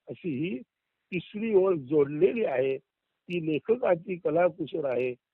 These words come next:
आपणाला भावते किंवा न भावते आपण ठरवा. "म्हणून परा पश्यंती मध्यमा आणिक वैखरी, निस्तरुणी निस्तब्ध ज्ञानाज्ञान रहाटी,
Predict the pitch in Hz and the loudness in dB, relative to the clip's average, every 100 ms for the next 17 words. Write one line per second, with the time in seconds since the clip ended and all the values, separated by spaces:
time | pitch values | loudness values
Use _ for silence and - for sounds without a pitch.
0 | _ _ 147 165 151 156 135 120 131 - | _ _ -14 -6 -2 0 0 2 0 0
1 | 220 196 196 160 160 170 127 123 113 156 | -2 2 2 2 0 0 0 -2 -2 -2
2 | 135 - 139 143 127 113 123 123 110 _ | -2 -4 -10 -8 -6 -4 -2 -2 -4 _
3 | _ _ _ - 131 220 220 196 175 139 | _ _ _ -10 -4 2 2 0 0 2
4 | 175 185 - 165 - 170 160 170 139 139 | 4 4 2 -2 -2 -6 -4 -6 -6 -8
5 | 165 143 156 143 135 147 151 139 131 120 | 0 0 0 -2 -2 -2 -4 -8 -4 0
6 | 196 - 196 139 127 _ _ _ - 196 | 0 0 0 0 -4 _ _ _ -8 -8
7 | - - 196 156 220 202 190 165 214 _ | -8 -2 -2 0 -2 -4 -4 -6 -8 _
8 | 208 180 147 160 143 139 165 175 165 156 | -10 -6 -6 -6 -4 -2 0 2 0 -2
9 | 151 151 139 113 139 180 185 156 | -4 -4 -2 0 2 0 -2 -6